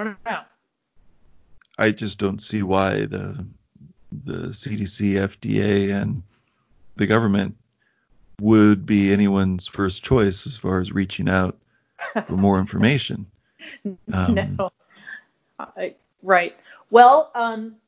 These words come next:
Speaker 1: and, and actually, interestingly, that was the first place we were getting information, as I'm sure everyone was, and, um,
Speaker 2: they
Speaker 1: caused
Speaker 2: told
Speaker 1: some
Speaker 2: us not
Speaker 1: really
Speaker 2: to wear masks. <laughs>
Speaker 1: professional conversations that I cannot believe I actually had,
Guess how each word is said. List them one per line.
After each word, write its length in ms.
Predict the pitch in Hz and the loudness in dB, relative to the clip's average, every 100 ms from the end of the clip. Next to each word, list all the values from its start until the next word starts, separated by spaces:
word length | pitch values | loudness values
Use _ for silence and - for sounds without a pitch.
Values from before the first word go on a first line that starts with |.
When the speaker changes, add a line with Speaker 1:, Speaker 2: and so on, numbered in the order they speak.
| _ _ | _ _
Speaker 1:
and, 160 | 247 262 | -4 -2
and 140 | 277 269 | 0 0
actually, 300 | 254 - 269 | -2 0 0
interestingly, 760 | 240 302 311 247 233 233 220 220 | 2 -2 2 0 0 -4 -6 -2
that 200 | 226 226 | -2 -2
was 260 | 233 277 233 | 0 0 -2
the 100 | 208 | -8
first 260 | 202 190 | -8 -8
place 220 | 220 202 | -8 -8
we 80 | 202 | -8
were 120 | 196 | -8
getting 240 | 190 190 180 | -6 -6 -8
information, 580 | 180 185 175 170 214 202 | -14 -14 -12 -12 -8 -6
as 160 | 175 | -6
I'm 100 | 175 | -8
sure 180 | 170 180 | -8 -10
everyone 300 | 165 165 165 | -10 -14 -12
was, 340 | 165 170 196 196 | -6 -4 -4 -8
and, 380 | 185 170 175 | -8 -4 -4
um, 320 | 175 170 170 170 | -4 -4 -6 -14
Speaker 2:
they 80 | _ _ _ _ | _ _ _ _
Speaker 1:
caused 280 | 220 214 208 | 0 0 2
Speaker 2:
told 140 | 104 | -2
Speaker 1:
some 40 | |
Speaker 2:
us 120 | - - | -2 -2
not 80 | |
Speaker 1:
really 100 | 107 | -2
Speaker 2:
to 80 | - | 0
wear 120 | 107 | 0
masks. 500 | 117 139 104 104 - 180 | 2 2 0 -2 -4 -4
<laughs> 1400 | - - - 226 - - - - - _ _ _ _ - | 0 0 0 -6 -8 -16 -20 -20 -20 _ _ _ _ -14
Speaker 1:
professional 720 | 214 202 - 196 233 233 240 | -10 -10 -10 -4 -4 -4 -6
conversations 720 | 233 226 226 247 226 226 208 | -6 -6 -6 -4 -4 -4 -10
that 100 | 196 | -4
I 100 | 196 | -4
cannot 320 | 190 220 208 | -4 -8 -8
believe 220 | 202 202 196 | -6 -4 -2
I 100 | 196 | -2
actually 320 | 196 - 202 | -2 -6 -14
had, 420 | 262 220 170 165 | -6 -4 -6 -10